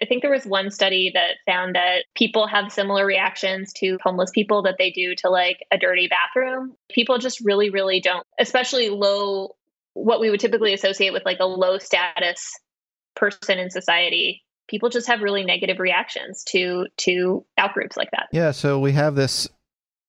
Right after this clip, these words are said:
Speaker 2: kind of built-in bias, but then we also have all these more evolved capacities to override it and to see people in a more thoughtful way,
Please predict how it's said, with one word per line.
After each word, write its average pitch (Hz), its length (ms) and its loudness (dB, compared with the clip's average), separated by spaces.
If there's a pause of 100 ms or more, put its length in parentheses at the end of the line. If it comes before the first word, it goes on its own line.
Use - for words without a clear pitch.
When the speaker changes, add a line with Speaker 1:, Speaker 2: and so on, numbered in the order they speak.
(360)
Speaker 2:
kind 139 180 2
of 120 220 -6 (220)
built-in 135 680 2 (320)
bias, 127 760 0 (600)
but 123 180 2
then 131 160 2
we 127 80 2
also 123 300 0
have 113 400 0 (120)
all 113 220 2
these 110 200 0
more 110 220 2
evolved 110 640 -2
capacities 110 720 0
to - 260 0
override 113 480 2
it 104 140 -2 (580)
and 107 220 2
to 110 240 0
see 117 240 0
people - 360 -4
in 107 100 2
a - 20 2
more 104 220 0
thoughtful 104 500 0
way, 107 380 0